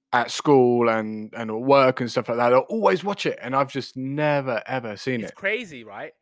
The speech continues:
Speaker 2: Because, m-, b-, like, U K flops. I think, I think, I think the last, I think, uh, the last time we did it, we got zero points. I think your man got zero points, but it's the most watched in, i-, if you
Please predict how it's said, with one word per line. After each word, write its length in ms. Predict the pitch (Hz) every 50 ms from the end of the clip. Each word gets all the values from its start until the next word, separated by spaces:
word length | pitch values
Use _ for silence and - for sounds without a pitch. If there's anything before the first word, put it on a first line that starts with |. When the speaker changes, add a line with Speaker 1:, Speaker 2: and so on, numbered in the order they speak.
| _ _ _ _ _ _
Speaker 2:
Because, 480 | - 139 - - 165 165 160 151 139 139 - _ _ _ _ _ _ _ _ _
m-, 180 | 143 123 135 143 - - _ 156 127
b-, 80 | 117 -
like, 240 | 156 151 143 - - _
U 240 | 131 135 170 196 180
K 520 | - - 175 160 131 113 107 104 98 _ _ _
flops. 580 | _ _ - - 147 147 127 98 - _ - -
I 60 | 131
think, 200 | - - 180 160 _
I 80 | 151 143
think, 160 | 175 175 - 131
I 60 | 139
think 240 | - - 160 156 123 123 _
the 60 | 135
last, 300 | 127 135 139 147 143 - -
I 40 | 131
think, 200 | - 185 165 - 127
uh, 60 | 131 131
the 80 | 127 135
last 260 | 127 139 143 143 -
time 200 | _ 135 123 120
we 120 | 120 120 117
did 200 | _ 123 113 110
it, 140 | 104 98
we 120 | 101 117 113
got 160 | 120 110 107
zero 280 | 98 110 117 113 107 101
points. 300 | - 113 104 92 _ _ _
I 80 | 139
think 160 | 135 156 135 117
your 140 | 143 135
man 240 | 135 147 139 139 135
got 160 | 123 127 107
zero 240 | 104 - 131 123 120
points, 360 | 113 - 123 120 113 104 98 107 104 95 92
but 280 | - 175 185 147 110 - _ _ _ _ _ _ _ _ _ _ _
it's 180 | 185 175 - -
the 100 | - 202
most 420 | 185 185 208 214 220 220 - -
watched 720 | 190 160 175 208 185 139 - - _ - - - - - _ _ _ _ _ _ _ _ -
in, 300 | 180 175 170 170 151 127 - _ _
i-, 100 | 175 185 170
if 200 | 196 156 - -
you 160 | 202 202 190